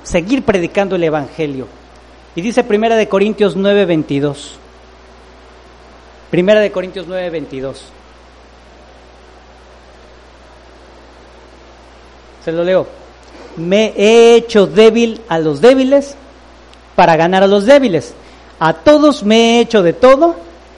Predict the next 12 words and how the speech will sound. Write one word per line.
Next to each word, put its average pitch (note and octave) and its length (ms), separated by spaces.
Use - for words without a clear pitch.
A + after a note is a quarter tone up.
Y G3 80
mira, A3 160
esa A3 200
es G3+ 60
la F#3 100
frase. F3+ 340
"Para F#3+ 400
que F#3 180
de F3+ 120
todos A3+ 520
modos B3 400
salve G#3+ 600